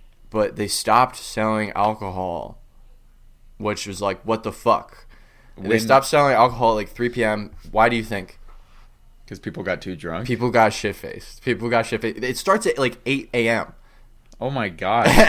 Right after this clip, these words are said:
Speaker 2: People are just
Speaker 1: people
Speaker 2: day
Speaker 1: show
Speaker 2: drinking
Speaker 1: up.
Speaker 2: the whole time.
Speaker 1: Yeah. People show up at eight A M. I got there late. I got there, like, one.
Speaker 2: <laughs>
Speaker 1: But
Speaker 2: So you
Speaker 1: yeah,
Speaker 2: got to
Speaker 1: but
Speaker 2: experience the back end of the, of the crowd.
Speaker 1: Yeah, so I,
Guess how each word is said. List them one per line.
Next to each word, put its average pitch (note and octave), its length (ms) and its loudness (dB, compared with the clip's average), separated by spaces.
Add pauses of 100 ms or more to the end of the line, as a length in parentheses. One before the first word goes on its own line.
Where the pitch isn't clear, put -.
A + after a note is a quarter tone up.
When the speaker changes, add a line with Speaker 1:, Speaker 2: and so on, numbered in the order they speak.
(120)
Speaker 2:
People F3 60 4
are E3 40 4
just - 120 4
Speaker 1:
people F#3 140 0
Speaker 2:
day A#2+ 160 4
Speaker 1:
show F3 120 6
Speaker 2:
drinking E3+ 280 4
Speaker 1:
up. F#2 60 -10
Speaker 2:
the F2 100 -4
whole F#2 220 -6
time. B2+ 160 -4
Speaker 1:
Yeah. F3 280 2 (260)
People E3 300 -4
show G3 260 -2
up F#3+ 180 -2
at D3+ 280 4
eight D#3 200 4
A C#3 200 0
M. A2 360 0
I C3+ 100 2
got G#3 200 -2
there A2+ 160 2
late. G#2+ 440 -2
I A2+ 80 4
got C#3+ 180 2
there, C3+ 160 0
like, A2 260 0
one. G2+ 500 -4 (500)
Speaker 2:
<laughs> - 800 -18 (280)
Speaker 1:
But B2 440 2 (640)
Speaker 2:
So - 140 -8
you C3 80 4
Speaker 1:
yeah, C3+ 120 10
Speaker 2:
got G#2+ 80 4
to C#3+ 60 0
Speaker 1:
but A#2 60 0
Speaker 2:
experience C3 460 0
the A#2 100 -4
back A2+ 340 0
end G2+ 200 0
of F2+ 120 -8
the, F2 180 -12 (120)
of F#2 180 -6
the E2 60 -12
crowd. E2 520 -4 (220)
Speaker 1:
Yeah, B2 200 4
so - 120 -2
I, C3+ 80 8